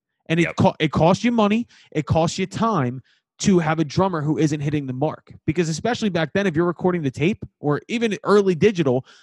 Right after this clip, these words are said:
Speaker 1: you don't have the ability to correct it like that. It needs to be dead nuts on time. So it's fucking crazy he missed the boat on this, but at least he got some, some residuals off Some Might Say. But
Speaker 2: He did, and he wound up suing the band, and he got a lot of residuals off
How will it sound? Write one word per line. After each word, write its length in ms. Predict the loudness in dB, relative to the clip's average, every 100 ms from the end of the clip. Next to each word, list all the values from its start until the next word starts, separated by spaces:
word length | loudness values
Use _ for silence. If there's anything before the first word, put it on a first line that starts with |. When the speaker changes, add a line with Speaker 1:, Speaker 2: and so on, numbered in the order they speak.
| _
Speaker 1:
you 220 | -12 0 2
don't 180 | 2
have 220 | 2 -2 0
the 80 |
ability 400 | 0 2 0 0
to 80 | -2
correct 400 | -4 -4 -4 -4
it 100 | -6 -6
like 180 | -10
that. 220 | -8 -10 -8
It 140 | -12 -6
needs 300 | -4 -4 -4
to 80 | -2
be 300 | 0 -2 -6 -10 -4
dead 220 | -2 -2 -2
nuts 300 | -4 -4 -6
on 180 | -10 -8
time. 300 | -6 -6 -8
So 320 | -8 -10 -10 _ _ _
it's 120 | -6 0
fucking 300 | 0 0 -4
crazy 320 | -2 -2 -2
he 80 | -2
missed 200 | -2 -2
the 80 |
boat 220 | -2 0 0
on 120 | -4
this, 120 | -6
but 120 | -6
at 60 | -4
least 180 | -4 -2
he 60 |
got 180 | -2 -2
some, 260 | -6 -8 -12
some 280 | -8 -8 -4
residuals 460 | -4 -2 0 0
off 120 | -2 -2
Some 180 | -4 -4
Might 200 | -10 -6
Say. 300 | -4 -4 -6
But 220 | -12 -12
Speaker 2:
He 220 | -4 -4
did, 340 | 0 2 2 2
and 140 | 0
he 160 | 0 -2
wound 340 | -2 -2 -2
up 80 | -4
suing 320 | -6 -4 -4
the 80 | -4
band, 280 | -4 -6 -10
and 80 | -10
he 40 |
got 140 | -8
a 40 | -6
lot 180 | -6 -6
of 80 |
residuals 480 | -8 -10 -12 -12 -12
off 180 | -12 -10